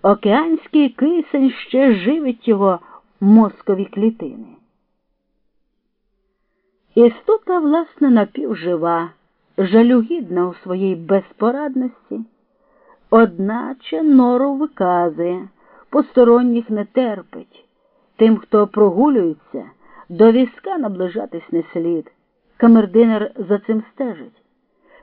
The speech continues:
Довкола його підопічного існує ніби заборонена зона. І хто б міг подумати, що порушити цю зону зважиться не якийсь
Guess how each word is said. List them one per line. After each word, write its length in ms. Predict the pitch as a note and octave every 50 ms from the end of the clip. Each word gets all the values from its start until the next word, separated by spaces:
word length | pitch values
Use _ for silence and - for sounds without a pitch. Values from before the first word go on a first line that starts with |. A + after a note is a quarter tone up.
| - -
Довкола 580 | - F3 F3 A3+ A#3+ A3 A3+ _ - F#4+ C#4 G#3+
його 380 | A3 G#3+ F#3 F#3+ C#4 D4 C#4 -
підопічного 920 | - A#3+ A#3 G3 G3+ G3 - D4 D#4+ D#4 - - - C4+ C4 C4 C4 B3+ B3+ _ _ _ _ _ _ _ _ _ -
існує 540 | A#3 G#3+ - - - A#3 A#3+ A#3 A3 G3+ G3
ніби 500 | G3 A3+ C4 D#4 C#4 A#3+ D4 D4+ C4 A3+
заборонена 760 | A3 G#3+ F#3 F#3+ F3+ F3 G#3 A3 A#3 A#3 A#3 A3 A3 A3+ F#3+ D#3 -
зона. 540 | F#3 F3 D#3 D3+ D3+ C#3 A#2+ A2 - - - _ _ _ _ _ _ _ _ _ _ _ _ _ _ _ _ _ _ _ _ _ _ _ _ _ _ _ -
І 160 | G#3 G3+ F#3+
хто 500 | - - - - _ _ - D4 D4 B3
б 120 | G#3 G3+
міг 300 | A#3 A#3+ C4 B3+ A3+ - -
подумати, 720 | - A3+ A#3 G3 F#3+ F#3+ E3 D#3 C#3+ C#3+ - - - - _ _ _ _ _ - - - - -
що 160 | - - A3 G#3+
порушити 600 | - - F#3+ G3 B3 C4 A#3 - A#3+ A3+ G#3+ G3
цю 240 | - - G3+ F#3
зону 420 | E3+ D3+ F3 B3 C4+ C4+ G#3+ F#3 E3+
зважиться 580 | D3+ E3 E3+ G3 G#3+ G3+ G#3+ G3+ - - G3
не 160 | F#3+ G3+ G#3 G3+
якийсь 440 | F#3+ E3+ - - - G#3+ G#3 G3+